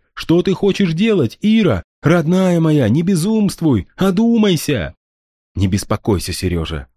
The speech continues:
твердо ответила Ирина. "Ничего ужасного не будет. Парскунов не хуже, а может быть, лучше других летчиков знает это море. У него тоже полярный геликоптер. И кроме того",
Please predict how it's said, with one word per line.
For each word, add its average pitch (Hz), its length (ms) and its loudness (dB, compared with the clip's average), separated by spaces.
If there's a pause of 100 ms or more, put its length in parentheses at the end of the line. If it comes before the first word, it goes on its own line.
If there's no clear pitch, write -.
твердо 90 380 0
ответила 82 440 -4
Ирина. 82 440 -6 (380)
"Ничего 101 520 0
ужасного 107 600 -2
не 110 140 0
будет. 95 400 -6 (200)
Парскунов 110 540 0
не 107 100 2
хуже, 123 400 -2 (140)
а 107 100 0
может 110 280 0
быть, 113 200 -2 (140)
лучше 127 420 0
других 101 340 -2
летчиков 101 460 -2
знает 98 300 -2
это 98 160 -2
море. 85 360 -4 (280)
У 110 80 2
него 113 180 2
тоже 110 300 0
полярный 104 440 -2
геликоптер. 101 680 -4 (260)
И 107 80 -2
кроме 127 540 0
того", 78 400 -4